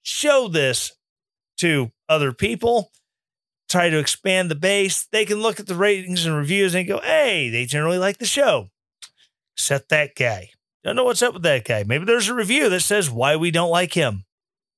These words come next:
Then, again,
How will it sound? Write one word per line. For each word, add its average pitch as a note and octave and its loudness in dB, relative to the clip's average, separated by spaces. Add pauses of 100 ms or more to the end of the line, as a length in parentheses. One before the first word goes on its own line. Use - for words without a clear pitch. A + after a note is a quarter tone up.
(1080)
Then, C#4+ 0 (1400)
again, F#3 0